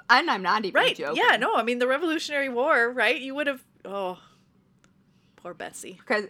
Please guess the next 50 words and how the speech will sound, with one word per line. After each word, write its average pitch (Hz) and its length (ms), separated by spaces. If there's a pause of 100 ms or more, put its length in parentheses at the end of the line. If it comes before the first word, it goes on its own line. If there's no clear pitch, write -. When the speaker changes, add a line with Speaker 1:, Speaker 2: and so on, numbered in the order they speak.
Speaker 1:
well, 254 260 (420)
oh 220 300
gosh, 180 480
I 202 80
mean, 175 220 (100)
<laughs> - 100
uniforms. 226 840 (420)
Everybody 254 520
was 190 220
making 214 360
their 170 240
own 208 220
Speaker 2:
Mm-hmm. 196 80
Speaker 1:
uniforms, 190 580
and 196 140
by 175 200
everybody, 190 540
I 165 80
mean 180 220
probably 208 600
everybody's 214 560
wife 226 320 (120)
and 214 180
or 196 160
mother 214 340
and 214 240
or 196 120
sister 226 560
were 202 120
making 208 380
their 190 160
uniforms. 233 420
Speaker 2:
I, 285 120
now 302 260
I've 370 160
got 262 160
this 254 220
view 208 320
of 190 160
George 214 260
Washington 175 680
coming 185 340
to 185 80
Betsy 175 320
Ross 160 240
and 196 80
being 214 180
like, 240 180
Speaker 1:
<laughs> - 40
Speaker 2:
"Listen, 359 240